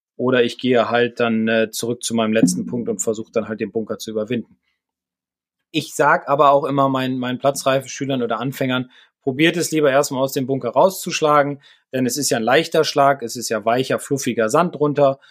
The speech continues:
und dann im Grunde Vollgas durchziehen und meistens fliegt der Ball dann auch gut raus. Also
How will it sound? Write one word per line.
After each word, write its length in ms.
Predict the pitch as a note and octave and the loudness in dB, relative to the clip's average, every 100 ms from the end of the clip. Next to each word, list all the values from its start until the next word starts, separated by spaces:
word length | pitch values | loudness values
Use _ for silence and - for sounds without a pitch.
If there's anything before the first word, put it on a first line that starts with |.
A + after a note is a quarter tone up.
| _ _ _ | _ _ _
und 200 | C3 B2 | -2 2
dann 360 | B2 A#2+ B2 _ - | 2 2 -6 _ -8
im 160 | A#2+ | -8
Grunde 320 | A2 A#2 A2+ A2+ | -2 0 0 -2
Vollgas 480 | - B2 A#2 A2+ | 2 4 4 2
durchziehen 520 | - B2+ - - A#2+ A#2+ | 0 -2 -2 -2 -2 -2
und 220 | G#2+ - | -6 -4
meistens 420 | G#2 A2 - G#2+ | -2 -2 -4 -8
fliegt 220 | - - | -8 -4
der 80 | G#2 | -4
Ball 160 | G#2 G#2 | -2 -4
dann 140 | G#2 | -4
auch 160 | G#2 _ | -10 _
gut 200 | G#2+ - | -14 -8
raus. 360 | F#2+ - - _ | -8 -8 -14 _
Also 320 | A2+ A2+ G2 | -4 -2 -4